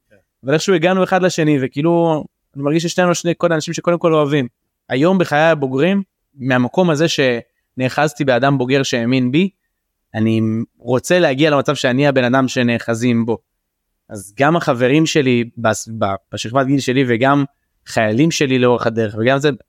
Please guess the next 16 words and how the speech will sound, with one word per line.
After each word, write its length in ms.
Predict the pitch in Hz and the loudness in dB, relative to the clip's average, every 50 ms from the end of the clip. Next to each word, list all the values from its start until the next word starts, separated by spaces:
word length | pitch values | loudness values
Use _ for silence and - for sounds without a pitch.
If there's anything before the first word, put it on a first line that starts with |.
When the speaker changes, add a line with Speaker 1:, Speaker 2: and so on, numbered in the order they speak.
| _ _ - | _ _ -6
Speaker 2:
אני, 280 | 107 117 117 117 - | -2 -2 -2 -2 -2
אני 160 | 90 113 113 113 110 110 113 113 113 | -2 -4 -4 -4 -4 -6 -8 -12 -12
משתדל 320 | 113 110 - - 127 135 147 | -12 -6 -4 -2 0 2 2
להיות 200 | 151 160 156 156 | 4 2 2 2
המקום 320 | 147 143 131 - 156 143 | 0 0 0 0 0 0
הזה 140 | 135 117 117 | 0 -2 -4
בשבילם. 400 | 101 - - - _ _ _ _ _ _ _ _ _ _ | -6 -8 -12 -18 _ _ _ _ _ _ _ _ _ _
Speaker 1:
אפשר 180 | - - 135 127 | -6 -2 0 2
להיות 180 | 131 127 123 127 | 2 2 2 0
הדמות 440 | 120 107 107 104 107 131 135 113 | -2 -2 -4 -4 0 0 0 2
האבהית 360 | 131 120 110 120 127 139 135 117 | 0 0 0 2 2 2 0 -2
בשבילם. 240 | 104 - 107 104 - _ _ _ _ _ _ _ _ _ _ _ | -6 -10 -12 -16 -18 _ _ _ _ _ _ _ _ _ _ _
Speaker 2:
כן. 200 | - 131 107 92 - - _ _ _ _ _ _ _ _ _ | -2 -2 -2 -2 -4 -12 _ _ _ _ _ _ _ _ _
Speaker 1:
החיילים, 540 | _ _ 113 107 110 117 139 147 139 120 107 | _ _ -12 -4 0 2 2 4 4 2 0
בשביל 240 | 95 - 120 104 | -2 -6 -6 -6
ה-, 200 | 107 107 104 104 | -4 -4 -6 -6